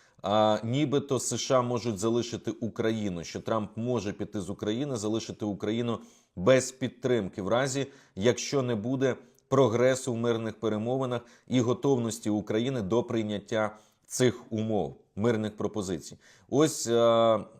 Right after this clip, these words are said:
про це говорить молодший Трамп, е, пише Sky News, пише Guardian, пише багато джерел, які чули його промову безпосередньо в Катарі на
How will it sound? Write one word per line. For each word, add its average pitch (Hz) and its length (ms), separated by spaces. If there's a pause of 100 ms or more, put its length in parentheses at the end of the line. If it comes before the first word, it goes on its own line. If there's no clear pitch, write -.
(160)
про 127 160
це 135 240
говорить 120 560 (260)
молодший 120 560
Трамп, 143 400 (140)
е, 107 240
пише 117 340
Sky 107 320
News, 131 320
пише 110 300
Guardian, 123 560 (320)
пише 135 340
багато 113 420
джерел, 113 440
які 110 420 (240)
чули 139 440
його 113 280
промову 117 460
безпосередньо 110 800
в - 80
Катарі 107 420
на 95 320